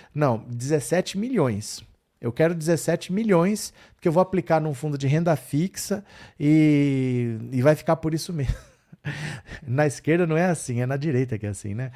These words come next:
Roseli, o professor é bonzinho, ele não curte ódio, logo perdoa. Hum,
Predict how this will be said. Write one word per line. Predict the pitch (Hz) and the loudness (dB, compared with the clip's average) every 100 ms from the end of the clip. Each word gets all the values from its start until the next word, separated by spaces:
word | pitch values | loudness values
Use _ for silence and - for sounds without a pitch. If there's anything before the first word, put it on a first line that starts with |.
| - - | -16 -10
Roseli, | - 151 165 147 160 143 | 0 2 4 6 6 6
o | |
professor | 127 185 190 | 4 4 6
é | |
bonzinho, | 190 202 143 151 165 | 6 4 4 4 4
ele | 151 156 | 4 4
não | 160 | 2
curte | 147 170 170 147 | 4 2 4 6
ódio, | 147 143 | 6 6
logo | 143 147 | 4 4
perdoa. | 143 139 120 107 156 | 2 4 4 2 2
Hum, | 180 135 95 | 2 0 -2